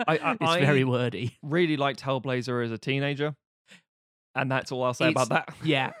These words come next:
Speaker 2: it's, I mean, I, that's the thing, like, Pre-, I,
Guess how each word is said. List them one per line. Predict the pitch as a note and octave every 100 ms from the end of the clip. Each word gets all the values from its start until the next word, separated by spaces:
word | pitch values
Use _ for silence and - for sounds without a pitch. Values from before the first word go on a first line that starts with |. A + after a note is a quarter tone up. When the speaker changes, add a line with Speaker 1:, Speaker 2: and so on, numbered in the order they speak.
| -
Speaker 2:
it's, | F3 E3+ - - -
I | D#3+ E3
mean, | D#3+ -
I, | D#3+ - G#2+
that's | - F3+ -
the |
thing, | D#3+ C#3+
like, | B2+ A2+ -
Pre-, | - -
I, | D3+ E3+ -